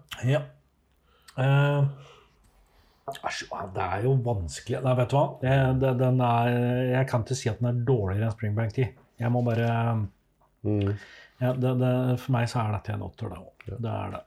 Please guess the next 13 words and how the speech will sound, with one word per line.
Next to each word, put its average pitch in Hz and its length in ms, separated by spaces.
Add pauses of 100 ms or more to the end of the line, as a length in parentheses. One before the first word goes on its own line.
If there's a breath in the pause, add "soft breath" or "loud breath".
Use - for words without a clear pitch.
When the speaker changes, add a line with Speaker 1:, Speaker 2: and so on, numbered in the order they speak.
(140)
Speaker 1:
Eh, 107 500
det 107 140
er 104 160
jo 104 80 (100)
bare 95 140
tull. 87 240 (380)
Speaker 2:
Jeg 101 680
sjekker 117 320
notatene 107 480
mine 85 300
litt 92 100
grann 92 300
på, 98 160